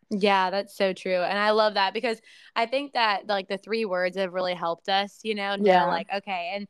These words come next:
Speaker 1: once you know your audience, like, you, you've mentioned so many good things. Once you know your audience,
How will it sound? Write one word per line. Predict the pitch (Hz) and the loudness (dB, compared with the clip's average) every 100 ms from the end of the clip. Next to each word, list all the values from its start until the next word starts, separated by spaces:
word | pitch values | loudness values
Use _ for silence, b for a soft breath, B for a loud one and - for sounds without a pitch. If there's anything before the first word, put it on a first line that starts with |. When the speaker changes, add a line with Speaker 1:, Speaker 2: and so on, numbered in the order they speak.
| _ _ | _ _
Speaker 1:
once | 247 285 | -4 -4
you | 349 | -4
know | 349 | -4
your | 311 233 190 | -2 0 2
audience, | 202 233 269 269 | 2 0 -4 -4
like, | 233 202 | -6 -6
you, | 208 214 | -8 -10
you've | 220 220 214 | -8 -8 -6
mentioned | 233 269 269 233 | -4 -4 -6 -6
so | 208 | -4
many | 196 190 | -4 -6
good | 185 | -8
things. | 180 170 175 | -6 -8 -10
Once | 247 | -10
you | 277 | -6
know | 285 | -4
your | 233 - | -4 0
audience, | 185 175 165 165 226 - | 2 0 -4 -10 -12 -20